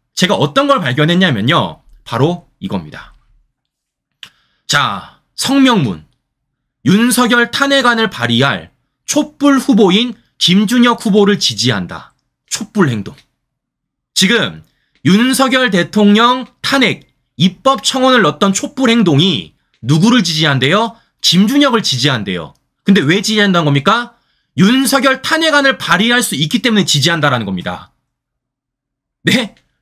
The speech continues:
그러니까 총선 당시 김준혁이 이 촛불 행동이라는 좌파 시민단체한테 약속해 준 거예요. 어떤 약속? "나를 지지하면 내가 국회 가서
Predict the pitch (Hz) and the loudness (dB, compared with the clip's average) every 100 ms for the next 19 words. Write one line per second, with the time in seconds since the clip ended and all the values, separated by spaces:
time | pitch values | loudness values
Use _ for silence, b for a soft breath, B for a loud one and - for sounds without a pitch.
0 | _ 180 208 214 196 92 - - 320 311 | _ -2 0 0 0 -4 -8 -4 0 2
1 | 294 269 - 147 170 170 196 135 87 - | 0 -2 -2 0 2 2 2 0 -6 -14
2 | _ _ _ - 185 196 240 185 175 208 | _ _ _ -2 2 2 2 2 0 -2
3 | 107 - _ _ _ _ 160 175 311 - | -4 -10 _ _ _ _ -4 -2 -4 0
4 | 311 285 269 247 226 220 - 147 170 202 | 2 2 2 2 2 0 0 -2 -2 -2
5 | 262 262 214 180 175 156 180 175 107 - | -2 0 0 0 -2 -2 0 0 -2 -8
6 | _ - 127 - 233 226 175 156 135 113 | _ -4 -4 -2 -2 -2 0 2 2 2
7 | 123 95 78 _ _ - 135 - 208 165 | 0 -2 -6 _ _ -6 -4 0 0 0
8 | - 226 240 - _ _ - 123 151 220 | 0 0 0 -4 _ _ -4 -2 0 0
9 | 226 - 131 190 170 139 196 185 95 - | -2 -2 -2 0 0 0 0 0 -4 -12
10 | - 127 147 214 - 135 220 190 147 202 | -6 -2 0 -2 -4 -2 0 0 0 0
11 | 190 - | 0 -2